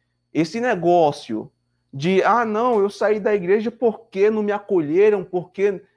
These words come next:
é, eu fui esquecido, porque." Nada disso.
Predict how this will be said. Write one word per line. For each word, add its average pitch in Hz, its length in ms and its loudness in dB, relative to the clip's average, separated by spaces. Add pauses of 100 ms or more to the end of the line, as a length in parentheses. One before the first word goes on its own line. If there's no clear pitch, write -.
é, 165 300 2
eu 175 80 -2
fui 202 160 -8
esquecido, 185 840 -6
porque." 196 640 -6 (1800)
Nada 156 380 -6
disso. 117 500 -14